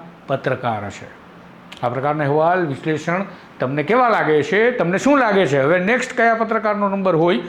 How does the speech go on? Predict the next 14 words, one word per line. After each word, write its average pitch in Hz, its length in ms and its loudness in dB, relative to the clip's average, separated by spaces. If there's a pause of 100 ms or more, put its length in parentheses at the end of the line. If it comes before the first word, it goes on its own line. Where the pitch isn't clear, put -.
(220)
જો 208 120 4
ખરેખર 214 400 0
સરકાર 156 380 -2
આ 147 100 0
પ્રકારની 143 400 -2
કાર્યવાહી 127 460 0
પત્રકારો 139 520 -2
સામે 123 280 -4
કરવા 151 360 0 (320)
મેદાનમાં 147 460 0
આવી 120 140 -2
ગઈ 113 120 -4
હોય 107 160 -6
તો 220 200 -2